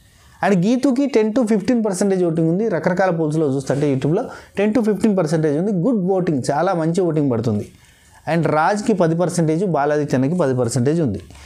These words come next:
So వీళ్ళిద్దరూ danger జోన్లో ఉన్నట్టే. ఇంతమందిలో పది పర్సెంటేజ్ పడుతుందంటే పర్లేదు, కానీ నలుగురిని పెట్టినప్పుడు కూడా సుదీప్ అక్కకి ఎనిమిది పర్సెంటేజ్ పడుతుంది, మిగతా వాళ్ళందరికీ కూడా థర్టీ ప్లస్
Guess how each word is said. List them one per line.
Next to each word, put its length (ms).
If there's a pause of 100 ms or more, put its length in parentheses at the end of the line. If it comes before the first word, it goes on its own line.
(220)
So 80 (140)
వీళ్ళిద్దరూ 400
danger 360
జోన్లో 220
ఉన్నట్టే. 440 (640)
ఇంతమందిలో 880
పది 220
పర్సెంటేజ్ 500
పడుతుందంటే 420
పర్లేదు, 500
కానీ 240
నలుగురిని 520
పెట్టినప్పుడు 460
కూడా 160
సుదీప్ 340
అక్కకి 440 (920)
ఎనిమిది 260
పర్సెంటేజ్ 400 (120)
పడుతుంది, 340
మిగతా 280
వాళ్ళందరికీ 500
కూడా 160
థర్టీ 260
ప్లస్ 220